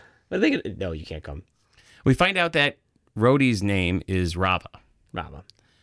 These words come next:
Speaker 2: Do we know that name?
Speaker 1: I don't think so.
Speaker 2: I believe that name is in the comics.
Speaker 1: Oh, well, I see. That's, yeah, I wouldn't know that.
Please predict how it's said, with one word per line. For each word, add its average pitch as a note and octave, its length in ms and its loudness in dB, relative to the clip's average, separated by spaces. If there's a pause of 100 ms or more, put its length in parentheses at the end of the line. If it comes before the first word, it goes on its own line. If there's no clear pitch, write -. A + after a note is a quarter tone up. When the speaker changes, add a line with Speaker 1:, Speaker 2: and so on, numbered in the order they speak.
(540)
Speaker 2:
Do G2 80 0
we G#2 60 4
know A#2+ 160 6
that G#2 180 0
name? E2 200 -6 (2000)
Speaker 1:
I - 60 -12
don't F2 160 -6
think G#2 140 -4
so. D2+ 220 -8 (560)
Speaker 2:
I F2+ 100 -2
believe G3+ 1300 2
that C3 260 0
name D3 640 2 (240)
is B2+ 640 2 (2750)
in B2+ 80 4
the C#3 80 2
comics. F3+ 600 -4 (320)
Speaker 1:
Oh, F2 200 -10
well, F#2+ 240 -8
I - 80 -14
see. - 180 -14
That's, - 320 -20
yeah, A2+ 140 -20
I G#2+ 40 -20
wouldn't G#2 200 -20
know A2 80 -20
that. - 180 -20